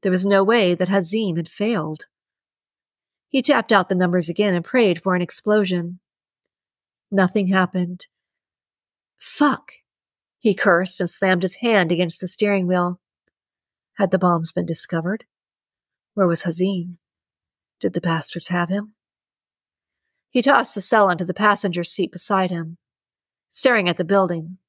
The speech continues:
he squeezed the steering wheel as if he could squeeze the life from the men by sheer will. His short nails bit into the flesh of his palms. He needed to kill them.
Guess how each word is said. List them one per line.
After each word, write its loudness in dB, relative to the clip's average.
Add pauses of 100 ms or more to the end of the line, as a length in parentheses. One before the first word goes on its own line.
(160)
he -8
squeezed 0
the -8
steering 0
wheel 0
as 0
if -2
he -2
could -2
squeeze -2
the 2
life 2
from -8
the -2
men -2
by 0
sheer -2
will. -2 (680)
His 0
short 2
nails 4
bit 2
into 0
the 0
flesh -2
of -4
his -2
palms. -2 (800)
He -2
needed 4
to -6
kill 2
them. -2